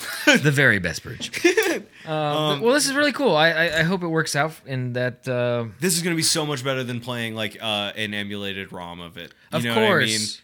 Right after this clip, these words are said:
Speaker 2: This is gonna rock. And
Speaker 1: But
Speaker 2: if
Speaker 1: the
Speaker 2: you
Speaker 1: best
Speaker 2: have
Speaker 1: version of what you're gonna be able to play is literally what will be ripped from the game.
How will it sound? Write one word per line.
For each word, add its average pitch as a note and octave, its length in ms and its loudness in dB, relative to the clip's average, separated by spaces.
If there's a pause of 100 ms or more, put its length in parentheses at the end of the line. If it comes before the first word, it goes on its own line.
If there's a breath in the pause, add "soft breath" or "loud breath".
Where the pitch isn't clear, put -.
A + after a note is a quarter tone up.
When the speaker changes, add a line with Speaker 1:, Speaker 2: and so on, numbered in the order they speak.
(100)
Speaker 2:
This D3+ 240 0
is C#3 120 -2
gonna B2 260 -4
rock. A2+ 400 -2
And A2 100 -6
Speaker 1:
But D#3+ 120 2
Speaker 2:
if - 20 -10
Speaker 1:
the - 80 4
Speaker 2:
you - 60 0
Speaker 1:
best F#3+ 300 4
Speaker 2:
have D#3 100 -4
Speaker 1:
version F3 460 4
of C3 180 -2
what D3 200 -2
you're D3+ 120 0
gonna C#3+ 120 -2
be C#3 80 -2
able B2+ 80 0
to A#2+ 60 -4
play D3+ 280 0
is C#3 380 0
literally C#3 460 2
what B2+ 200 0
will B2 80 -4
be B2 160 0
ripped A#2+ 360 -2
from B2+ 200 -2
the A2+ 100 -2
game. A#2 480 -4